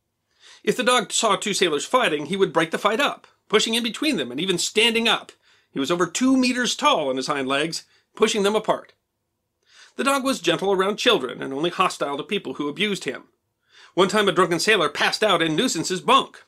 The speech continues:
The dog climbed in and pushed the man off the bed. The sailor, still drunk, tried to punch Nuisance. Nuisance reared up and pushed him on his shoulders, knocking him down. Nuisance then straddled the man, threatening him with his massive jaws. Another sailor intervened and calmed the dog down.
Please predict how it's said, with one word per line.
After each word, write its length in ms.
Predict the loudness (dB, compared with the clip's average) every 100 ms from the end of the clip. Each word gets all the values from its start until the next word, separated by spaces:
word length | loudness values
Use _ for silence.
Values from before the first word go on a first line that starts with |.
| _ -14
The 140 | -2
dog 180 | -2 0
climbed 260 | 0 2
in 100 | 2
and 100 | 2
pushed 200 | 0 -2
the 60 | 0
man 160 | -2 -4
off 120 | -6
the 60 |
bed. 400 | 0 2 2 -4 _ _ _ _ -20 -8
The 80 | -2
sailor, 420 | 2 4 2 0
still 200 | 0 0
drunk, 280 | 4 4 4
tried 160 | 0 -2
to 60 |
punch 280 | 0 -2 0
Nuisance. 500 | 0 0 -2 -10 -18 -20 _ _ _ -10 0
Nuisance 340 | 0 2 0
reared 320 | 2 4 4
up 160 | 2 -2
and 100 | -2
pushed 220 | 0 0
him 80 | 2
on 80 | 2
his 80 | 2
shoulders, 480 | 4 4 2 -4
knocking 300 | -10 -8 -4
him 80 | 0
down. 420 | 2 2 0 -8 _ _ -8
Nuisance 260 | -4 0
then 140 | 2 0
straddled 420 | 2 4 4 2
the 80 | 0
man, 300 | -2 -4 -6
threatening 340 | 0 0 0 -6
him 80 |
with 100 | -6
his 160 | -4 -4
massive 380 | -4 -4 -6 2
jaws. 520 | 4 4 -2 -10 -18 _ _ _ _ _ _ -2
Another 280 | 2 4 4
sailor 280 | 0 -2
intervened 540 | 0 0 2 2 0 -6
and 100 | -6
calmed 220 | -4 -2
the 60 | -4
dog 220 | -4 0
down. 420 | 2 2 -4 -12